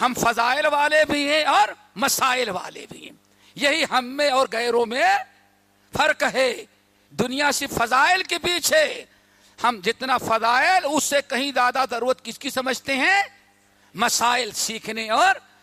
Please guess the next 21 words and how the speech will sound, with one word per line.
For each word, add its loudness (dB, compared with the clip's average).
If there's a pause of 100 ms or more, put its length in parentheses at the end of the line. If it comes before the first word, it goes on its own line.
(120)
سکھانے -4
کی۔ -12 (1200)
بڑی 0
پیاری -2
حدیث -4 (520)
امام 0
مسلم -2 (960)
نے -2
نقل -2
کیا -2 (560)
اور 4 (680)
حضرت، -2
اے، 0 (1600)
امام 2 (560)
بیگوی 0
رحمۃ -2
اللہ -4
علیہ 0
نے -6 (560)
شرح -2
السنہ 0